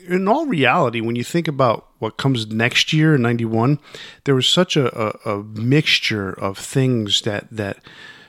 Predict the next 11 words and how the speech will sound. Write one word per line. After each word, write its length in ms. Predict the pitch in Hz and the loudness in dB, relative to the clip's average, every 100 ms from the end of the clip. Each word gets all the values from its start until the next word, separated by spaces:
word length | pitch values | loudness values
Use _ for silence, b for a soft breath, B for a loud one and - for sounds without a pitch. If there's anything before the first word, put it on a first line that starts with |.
| B | B
were, 220 | 113 113 - | -6 -4 -4
was 180 | 120 104 | -8 -6
happening. 640 | - 131 - 107 101 101 | -2 -2 -2 -6 -8 -12
You 80 | - | -10
know, 140 | 104 98 | -8 -10
things 420 | - 165 170 151 | -6 0 0 0
were 100 | 131 | 0
slowly 880 | - - - - - 131 131 131 139 | 0 0 0 0 0 4 2 2 0
starting 420 | - 143 143 147 | 0 0 0 0
to 100 | 147 | 0
bubble 440 | 139 147 160 165 | 2 2 2 -2